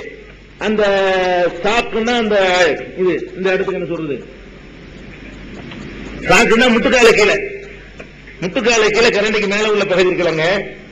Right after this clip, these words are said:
கரண்டிக்கு மேல முட்டுக்காலுக்கு கீழே இருக்கிற பகுதி, அந்த முழங்கால், முழங்கால கீழே,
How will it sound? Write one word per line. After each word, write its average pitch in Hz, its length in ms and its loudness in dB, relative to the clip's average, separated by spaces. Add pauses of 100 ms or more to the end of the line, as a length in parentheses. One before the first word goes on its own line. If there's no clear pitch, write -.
(280)
கரண்டிக்கு 208 460 2
மேல 214 260 2 (480)
முட்டுக்காலுக்கு 208 640 2 (100)
கீழே 208 280 -2
இருக்கிற 180 240 0
பகுதி, 170 300 0 (960)
அந்த 196 240 2 (220)
முழங்கால், 208 480 4
முழங்கால 240 340 2
கீழே, 202 260 0